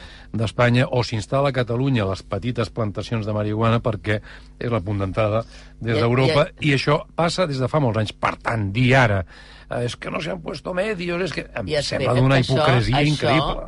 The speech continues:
Speaker 2: això li, li tornarà al Fijo com un boomerang, perquè
Speaker 1: Home.
Speaker 2: ell té una foto amb un narcotraficant i
Speaker 1: Ah,
Speaker 2: veuràs tu,
Speaker 1: per Déu.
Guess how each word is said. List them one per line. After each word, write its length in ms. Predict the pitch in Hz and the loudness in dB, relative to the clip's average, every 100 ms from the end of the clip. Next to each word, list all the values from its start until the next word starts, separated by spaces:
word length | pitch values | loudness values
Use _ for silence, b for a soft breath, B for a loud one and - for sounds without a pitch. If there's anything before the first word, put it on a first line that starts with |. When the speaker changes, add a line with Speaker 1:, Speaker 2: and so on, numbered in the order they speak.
| 156 | -12
Speaker 2:
això 360 | - - 98 123 | -12 -8 -6 -6
li, 180 | 156 151 143 | -8 -10 -10
li 140 | 139 135 | -10 -8
tornarà 440 | 127 123 117 113 | -8 -10 -10 -10
al 80 | 113 | -8
Fijo 380 | 135 131 127 117 | -6 -6 -6 -4
com 180 | 131 | -4
un 160 | 139 143 | -2 -2
boomerang, 440 | 139 143 127 123 | -2 0 0 -2
perquè 220 | 131 170 - | -2 -2 0
Speaker 1:
Home. 60 | |
Speaker 2:
ell 40 | - | 0
té 80 | |
una 160 | 156 147 | 0 0
foto 280 | - 139 139 | 0 -2 -2
amb 100 | 139 | -4
un 100 | 139 | -2
narcotraficant 760 | 131 123 139 131 127 147 143 170 | -2 -2 -4 -2 -4 -2 0 2
i 40 | |
Speaker 1:
Ah, 100 | 101 | 2
Speaker 2:
veuràs 240 | 135 139 - | 2 0 0
tu, 220 | 185 247 | 2 2
Speaker 1:
per 140 | 82 | -2
Déu. 140 | 82 | -12